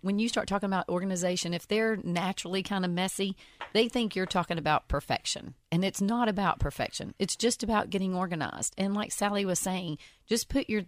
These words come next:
plate, your things in the same place each time, and then it becomes a habit, and then it's not about, "Oh my gosh, everything has to be perfect and in place." It's about, it's where I need it,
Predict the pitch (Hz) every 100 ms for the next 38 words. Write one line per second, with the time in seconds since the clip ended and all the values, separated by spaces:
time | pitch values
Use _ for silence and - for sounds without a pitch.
0 | - - 208 196 - 185 190 - 214 196
1 | 202 185 165 202 214 190 - 190 202 277
2 | - - - _ - 220 - - 220 247
3 | 254 - 208 226 240 202 208 202 190 196
4 | - 339 185 175 - 190 208 247 - 208
5 | 214 214 185 214 226 196 - - - _
6 | 214 285 233 233 240 240 214 226 220 214
7 | 214 220 208 - 196 170 277 320 208 202
8 | - - _ 208 - 196 214 220 214 196
9 | - 180 196 214 175 180 247 311 349